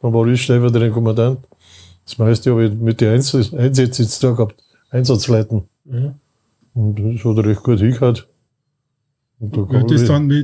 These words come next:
Speaker 3: läuft das dann? Du hast ja nebenbei arbeiten müssen und dann, wenn der Einsatz, dann
Speaker 1: Oh ja,
Speaker 3: musst du
Speaker 1: dann,
Speaker 3: komplett
Speaker 1: dann,
Speaker 3: auf, musst du aufspringen und dann geht's los.
Speaker 1: Oh ja, dann war halt da die Werkstatt leer. Da war nicht mehr
Speaker 3: Alles
Speaker 1: so.
Speaker 3: stehen und liegen lassen
Speaker 1: Ja,
Speaker 3: und dann
Speaker 1: ja, völlig.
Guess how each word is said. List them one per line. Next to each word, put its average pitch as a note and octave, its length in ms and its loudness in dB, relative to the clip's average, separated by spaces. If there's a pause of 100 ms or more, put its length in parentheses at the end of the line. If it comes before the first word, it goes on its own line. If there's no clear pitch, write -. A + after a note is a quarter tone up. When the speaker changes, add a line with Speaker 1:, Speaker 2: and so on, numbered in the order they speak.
(100)
Speaker 3:
läuft B2+ 280 0
das D#3 140 0
dann? D#3 400 0
Du C#3+ 160 -2
hast C3 140 -2
ja C#3 60 2
nebenbei C#3 200 0
arbeiten C#3+ 260 0
müssen C3 340 2
und B2 120 0
dann, B2 160 2
wenn C3 140 2
der B2 80 2
Einsatz, C3+ 360 0
dann C3+ 120 2
Speaker 1:
Oh - 20 2
ja, G#2 60 0
Speaker 3:
musst A2 120 0
du B2+ 60 2
Speaker 1:
dann, A#2+ 80 0
Speaker 3:
komplett A#2+ 300 0
Speaker 1:
dann, C3 100 4
Speaker 3:
auf, B2+ 200 -4
musst D3+ 180 0
du B2 100 2
aufspringen D#3 420 2
und D3 120 0
dann D3+ 120 0
geht's D3 140 0
los. D#3+ 340 -2
Speaker 1:
Oh B2 120 -2
ja, A2 180 0
dann B2 180 -4
war A#2 120 0
halt A2 200 -2
da A2+ 140 0
die A2 120 -2
Werkstatt A2+ 280 0
leer. A#2+ 280 0 (1600)
Da A#2 60 -6
war A2+ 140 0
nicht A2+ 120 -2
mehr A2+ 100 -2
Speaker 3:
Alles C3 220 2
Speaker 1:
so. B2 60 4
Speaker 3:
stehen D#3 160 4
und C#3+ 80 2
liegen D#3+ 160 2
lassen F3 320 2
Speaker 1:
Ja, A#2 80 4
Speaker 3:
und A2 80 0
dann D#3 200 0
Speaker 1:
ja, A#2+ 280 -2
völlig. A#2+ 280 -6